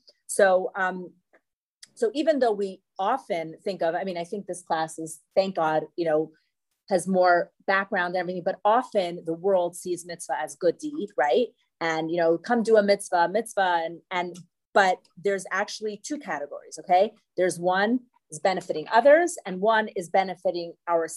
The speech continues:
is, is helping others, benefiting others. And then the other part of a mitzvah is benefiting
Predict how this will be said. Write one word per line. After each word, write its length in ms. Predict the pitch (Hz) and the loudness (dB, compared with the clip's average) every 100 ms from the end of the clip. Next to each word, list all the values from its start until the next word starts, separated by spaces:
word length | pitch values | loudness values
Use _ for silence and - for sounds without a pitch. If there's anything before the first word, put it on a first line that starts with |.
| - - - | -14 -12 -6
is, 240 | 175 - - | -4 -4 -8
is 120 | 180 | -4
helping 400 | 247 262 208 - | 2 2 2 -8
others, 400 | - - - - _ | -12 -18 -20 -20 _
benefiting 440 | 220 208 - 143 | 2 2 -4 -6
others. 260 | 160 208 233 | 0 4 4
And 160 | 190 185 | 2 -4
then 140 | 175 | -4
the 100 | 175 - | -4 0
other 340 | 262 285 262 - _ - | 4 6 4 0 _ -4
part 220 | 202 185 | 0 0
of 180 | 180 151 _ _ _ _ _ 165 _ _ _ 185 | 0 -6 _ _ _ _ _ -20 _ _ _ -8
a 80 | |
mitzvah 380 | 175 190 - 175 | -6 -8 -4 -4
is 100 | 165 | -4
benefiting 560 | - 180 175 180 165 160 | -4 -6 -6 -10 -10 -8